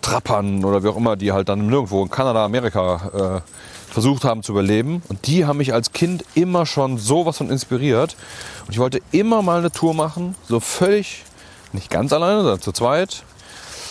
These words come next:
im absoluten Nirgendwo, auf sich alleine gestellt. Und da ging's mir, wie gesagt, gar nicht um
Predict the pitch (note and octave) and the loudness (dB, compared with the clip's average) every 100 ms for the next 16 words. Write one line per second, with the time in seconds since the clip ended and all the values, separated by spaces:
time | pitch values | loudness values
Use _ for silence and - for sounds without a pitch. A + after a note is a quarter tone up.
0 | - - - - - - - - - - | -14 -14 -16 -18 -20 -20 -20 -20 -20 -20
1 | - D3+ D#3+ - C#3 - C3+ A#2+ G#2+ G2 | -2 0 0 -2 -4 -2 0 2 2 2
2 | E2 E2 B2+ D#3 - C3+ - G#2+ G#2+ G#2+ | 0 0 2 0 -2 -4 0 0 0 0
3 | G2 - D#2 D2 - - - - - - | -4 -2 -2 -4 -10 -18 -20 -20 -20 -20
4 | - - G2 A#2 B2+ C#3 C3 A#2 A2 A#2+ | -18 -8 -2 0 0 0 2 2 2 2
5 | A2 A#2 A#2 A2+ | 2 0 0 0